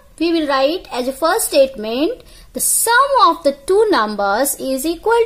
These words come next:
to seven thousand thirty-six. The first number is equal to three thousand one hundred sixty-eight. So the, therefore the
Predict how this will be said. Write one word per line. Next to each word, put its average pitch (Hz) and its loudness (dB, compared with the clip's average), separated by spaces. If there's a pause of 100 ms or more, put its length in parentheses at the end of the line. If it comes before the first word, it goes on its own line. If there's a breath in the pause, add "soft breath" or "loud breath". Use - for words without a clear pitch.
to 233 4 (200 loud breath)
seven 427 -2 (100)
thousand 480 2
thirty-six. - -2 (760 soft breath)
The 277 -12
first 403 0
number 571 2
is 262 4
equal 466 2
to 285 2
three 403 0
thousand 440 2
one 294 4
hundred 277 2
sixty-eight. 370 0 (680 soft breath)
So - -6
the, - -4 (140)
therefore 285 6
the 247 -8